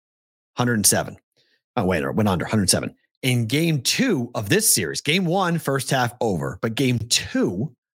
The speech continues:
only a hundred and four points got scored in game two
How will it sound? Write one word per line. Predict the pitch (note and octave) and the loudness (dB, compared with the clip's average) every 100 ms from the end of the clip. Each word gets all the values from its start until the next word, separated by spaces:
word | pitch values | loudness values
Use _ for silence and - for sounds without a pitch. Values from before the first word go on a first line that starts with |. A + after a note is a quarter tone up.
| _ - | _ -2
only | D3 C#3+ | 0 2
a | |
hundred | A#2 F#3 F3+ | 2 2 2
and | C#3+ | 0
four | D#3+ C#3 | 0 -2
points | - C#3+ A2+ - | -2 0 0 0
got | G#2+ - | 0 0
scored | - E2 A#1 - _ _ _ _ _ _ _ _ _ | 0 -2 -4 -10 _ _ _ _ _ _ _ _ _
in | G2+ | -2
game | F#2+ F2+ | 2 2
two | - - | 0 -2